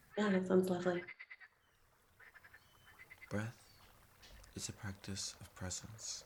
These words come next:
Speaker 2: One of the physical characteristics that unites us with marine mammals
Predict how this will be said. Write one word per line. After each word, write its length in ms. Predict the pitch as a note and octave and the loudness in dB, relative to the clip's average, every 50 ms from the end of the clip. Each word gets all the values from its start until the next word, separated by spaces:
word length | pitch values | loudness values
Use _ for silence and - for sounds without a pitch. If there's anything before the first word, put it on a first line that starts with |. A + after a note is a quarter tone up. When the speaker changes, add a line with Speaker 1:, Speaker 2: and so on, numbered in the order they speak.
| - - - - - - - - - - - - - - - - - - - - - - - - - - - - | -14 -20 -20 -20 -20 -20 -20 -20 -20 -20 -20 -20 -20 -20 -20 -20 -20 -20 -20 -20 -20 -20 -20 -20 -20 -20 -14 -6
Speaker 2:
One 120 | - G2+ G#2 | -2 0 0
of 120 | G#2 G2+ | 0 0
the 80 | - G2 | -2 -4
physical 420 | - - - A2+ - - - A#2+ | -4 -4 -2 -2 -2 0 -2 -2
characteristics 1000 | - - - G#2+ G2 G2 - F#2+ F#2+ G2+ G2+ - - - - F2 - - - - - - - - | -2 -4 -4 -4 -4 -4 -4 -2 -2 -2 -2 -2 -2 -2 -4 -6 -6 -6 -10 -10 -10 -12 -8 -2
that 100 | F2+ F#2 | 0 0
unites 320 | F2+ F2+ F2+ F2 F2 - | 0 0 0 -2 -4 -2
us 180 | - - - A2 | -2 -2 -2 -2
with 120 | G#2 F#2 - - | -4 -6 -4 -4
marine 260 | F#2 F2+ F#2 F#2+ F#2+ | -2 0 0 0 0
mammals 640 | F#2 F2+ E2+ F2 F2 F2+ F2+ F#2+ A2 A#2+ - - | 0 0 0 -2 -2 -2 -4 -6 -8 -10 -12 -14